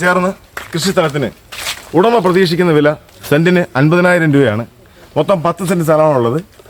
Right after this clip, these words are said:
അപ്പോ വാങ്ങാൻ താല്പര്യമുള്ളവര് ഞാൻ ഉടമയുടെ നമ്പർ സ്ക്രീനിൽ കാണിക്കാം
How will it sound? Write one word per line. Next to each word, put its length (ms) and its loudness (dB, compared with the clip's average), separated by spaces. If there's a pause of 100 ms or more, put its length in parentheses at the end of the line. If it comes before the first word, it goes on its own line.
(340)
അപ്പോ 140 2 (560)
വാങ്ങാൻ 340 0
താല്പര്യമുള്ളവര് 540 2 (840)
ഞാൻ 160 2
ഉടമയുടെ 380 2
നമ്പർ 240 0
സ്ക്രീനിൽ 280 0
കാണിക്കാം 320 -2